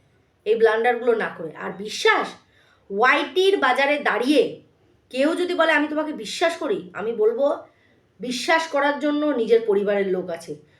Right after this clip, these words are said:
ভালোবাসার জন্য নিজের পরিবারের লোক আছে। ওয়াইটি এমন কোনো জায়গা না যেখানে দিন রাত্রির সম্পর্ক বিকিকিনি হয়,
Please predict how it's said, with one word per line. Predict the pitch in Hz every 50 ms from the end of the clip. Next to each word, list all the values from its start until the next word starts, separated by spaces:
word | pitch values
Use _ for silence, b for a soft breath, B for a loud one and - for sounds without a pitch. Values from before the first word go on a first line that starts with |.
| b b _
ভালোবাসার | - 185 226 262 285 294 294 294 285 285 311 277 262
জন্য | 285 285 285 294
নিজের | 285 262 233 214 220 226 220
পরিবারের | - 214 202 202 202 214 208 202 190
লোক | 185 180 180 175
আছে। | 180 - 160 151
ওয়াইটি | 151 151 147 165 180 208 262 285 262 294 294 277
এমন | 247 226 226 226 226
কোনো | - 220 208 208
জায়গা | 180 - - 185 156 160 170 175 202 226 233
না | 202 170 202 226 b b b b b b b b b b -
যেখানে | 160 202 196 - - 254 247 247 233
দিন | 180 180 - - 254 285 320 320 302
রাত্রির | 240 226 233 233 233 - - 302 285
সম্পর্ক | - - - 220 202 202 196 - 240 233 233 - 254
বিকিকিনি | 214 180 214 220 - - 277 269 269 294 254 233 -
হয়, | - 180 165 135 -